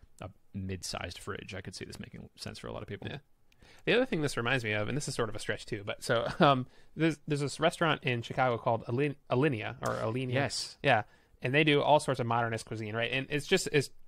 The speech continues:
Speaker 2: you know, you substitute Alinea for y-, your modernist cuisine kind of, kind of food. And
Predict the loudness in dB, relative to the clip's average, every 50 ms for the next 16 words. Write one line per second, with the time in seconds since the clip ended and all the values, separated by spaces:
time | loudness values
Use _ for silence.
0 | -14 -12 -6 0 0 2 2 2 0 0 -2 -6 -8 -16 -8 0 2 2 2 2
1 | 0 0 0 2 2 2 0 0 0 -2 -2 -2 -2 -4 -2 -2 -4 -6 -4 -2
2 | -2 -2 0 2 2 2 0 0 -4 -6 -6 -8 -8 -6 -6 -6 -4 -4 -6 -6
3 | -6 -6 -8 -10 -14 -12 -8 -6 -6 -6 -4 -4 -6 -6 -6 -8 -12 -20 -18 -8
4 | -2 2 2 2 2